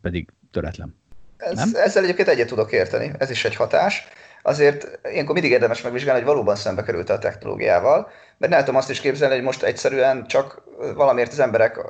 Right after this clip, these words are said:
Speaker 2: elhiszik, hogy hú, van, most minden megváltozott, de egyébként valójában minden egy év múlva vissza fog kerülni a régibe, és akkor majd mondhatjuk magunknak, hogy most kellett volna megvenni a, az irodákat a tőzsdén,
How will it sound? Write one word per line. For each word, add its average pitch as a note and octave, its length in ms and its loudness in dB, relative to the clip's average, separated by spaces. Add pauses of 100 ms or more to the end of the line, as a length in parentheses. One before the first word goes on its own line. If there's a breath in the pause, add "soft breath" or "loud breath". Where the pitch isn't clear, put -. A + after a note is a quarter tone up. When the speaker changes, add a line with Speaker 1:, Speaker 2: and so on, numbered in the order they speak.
Speaker 2:
elhiszik, A#2 460 0
hogy G#2+ 140 -4
hú, G#3+ 240 -4
van, C#3 160 2
most A#2 160 -8
minden B2 240 -2
megváltozott, E3 560 0
de D3 60 4
egyébként C#3+ 560 0 (400 soft breath)
valójában C#3 300 4
minden A2+ 420 0
egy A2+ 180 -2
év A#2 100 2
múlva A2 180 2
vissza G#2+ 220 -8
fog A2 140 -8
kerülni A2 320 0
a G#2 40 2
régibe, E3 560 0 (280)
és - 140 -6
akkor C3+ 280 2
majd C3+ 320 2 (300)
mondhatjuk A#2 440 -2
magunknak, A2+ 300 0
hogy G#2+ 280 -2
most B2 240 -2
kellett F#2+ 200 2
volna G2+ 160 0
megvenni G#2 400 0
a, F#2+ 220 0
az - 140 -4
irodákat G#2 400 2
a G#2+ 60 -2
tőzsdén, C3+ 560 0